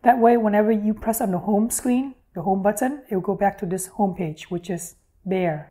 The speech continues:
with only five apps. If you want to see more apps, go ahead and pull it up. And now you have additional apps that you can always open.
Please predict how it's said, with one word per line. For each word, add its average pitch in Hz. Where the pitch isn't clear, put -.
with 208
only 214
five 196
apps. -
If 208
you 233
want 233
to -
see 254
more 214
apps, 233
go 226
ahead 208
and 180
pull 214
it 196
up. 285
And 208
now 202
you 214
have 220
additional 214
apps 202
that 190
you 196
can 214
always 190
open. 185